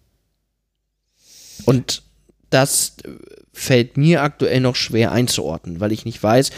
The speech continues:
ob die tatsächlich Angst haben davor, dass ihnen die Delegiertenschaft, ähm,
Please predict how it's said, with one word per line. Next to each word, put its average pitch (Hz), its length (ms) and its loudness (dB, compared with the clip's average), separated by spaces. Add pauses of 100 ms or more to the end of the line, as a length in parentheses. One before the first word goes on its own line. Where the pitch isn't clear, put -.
(180)
ob - 160 -8
die - 80 -10
tatsächlich - 640 -4
Angst 147 460 0
haben 160 300 0
davor, 156 500 0 (300)
dass - 360 0
ihnen 131 260 0
die 131 120 -4
Delegiertenschaft, 127 1300 0
ähm, 117 480 0